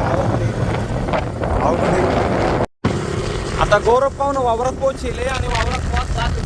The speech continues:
विषय झाला का कुठंतरी फ-, हायड्रोलिक काहीतरी अर्जुनचं वर नाही होते, खाली गेलंय म्हणून वर नाही हो राहिलं.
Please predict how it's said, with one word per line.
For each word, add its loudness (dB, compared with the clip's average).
विषय -4
झाला 0
का 0
कुठंतरी 0
फ-, 2
हायड्रोलिक 0
काहीतरी 2
अर्जुनचं 0
वर 4
नाही 0
होते, 0
खाली 2
गेलंय 0
म्हणून -2
वर 0
नाही -2
हो 0
राहिलं. -2